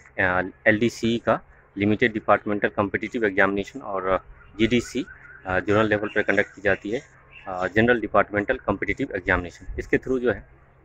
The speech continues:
आप exam में जो है, अ, departmental जो है examination जो conduct की जाती है उसमें आप, अ,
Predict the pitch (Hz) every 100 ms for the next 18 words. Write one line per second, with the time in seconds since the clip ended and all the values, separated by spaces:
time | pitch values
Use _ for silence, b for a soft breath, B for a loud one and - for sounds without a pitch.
0 | 110 - 104 98 104 110 107 98 101 104
1 | 92 90 90 98 101 95 101 98 110 95
2 | 95 127 - - - 98 95 95 101 113
3 | 104 101 101 104 101 92 - - - 104
4 | 101 98 - 92